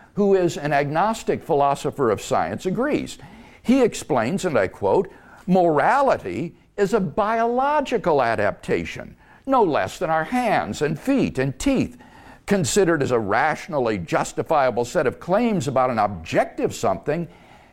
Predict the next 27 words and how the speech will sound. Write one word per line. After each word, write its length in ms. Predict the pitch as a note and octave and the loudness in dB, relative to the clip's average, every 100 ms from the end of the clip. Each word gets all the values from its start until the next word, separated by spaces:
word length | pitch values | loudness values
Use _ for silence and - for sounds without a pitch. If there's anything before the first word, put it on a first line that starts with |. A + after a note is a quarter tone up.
| _ | _
ethics 640 | B3+ D4 C#4 C#4 C#4 - - _ | 2 2 2 0 -2 -12 -20 _
is 240 | B3 B3 C4 | 0 2 4
illusory." 1000 | B3 A#3 A#3+ C4+ C4+ G#3 D3 C#2+ G1+ - _ _ _ _ _ - | 2 2 2 4 4 2 0 -2 -6 -14 _ _ _ _ _ -6
I 160 | - G#2+ | -2 0
appreciate 720 | C3+ - C#4+ - D4 G3+ A#2+ | 0 2 2 2 2 2 2
that 100 | A2 | -2
when 140 | C3+ | -4
somebody 480 | C3 G3+ E3+ D#3 C3 | -2 -2 2 0 0
says, 500 | A#2+ B3+ G3+ D3 E3+ - - - - | -2 0 4 2 0 -6 -20 -20 -10
"Love 440 | G3+ G#3 G#3+ G3+ D3 | -2 2 2 2 0
thy 200 | E3 D3+ | 0 0
neighbor 580 | C3 D3 E3 A2+ A#1+ - _ | 0 2 2 0 -4 -10 _
as 200 | D3 C3+ | -2 0
thyself," 720 | D3+ A#2 - C4 B3 D#2 - - - - | 0 0 0 0 2 2 -4 -16 -18 -2
they 180 | E3+ D#3+ | 0 0
think 640 | - - D#4+ D4 - - - - | -4 -2 0 0 -4 -12 -16 -2
they 180 | F3 | 2
are 120 | D#3 C#3 | 4 2
referring 600 | C3 - A#3 C4 G#2 G2+ | 0 0 0 2 0 -2
above 320 | A#2+ D3 C3+ | 0 0 0
and 100 | A#2+ | -2
beyond 380 | A#2+ A#2+ G2+ F2 | 0 2 0 -2
themselves. 560 | F2 - A2+ B1+ - - - - - | -8 -4 -2 -2 -6 -18 -20 -20 -4
Nevertheless, 800 | D#3 F3+ B3+ C4 B3 A3+ G#3 G#3 | 0 2 4 2 2 2 0 0
such 300 | F3+ C#3 D3+ | -2 -2 0
reference 500 | F3 G3 G3 D3+ D3+ | 0 0 -2 -6 -4
is 180 | C3+ | -6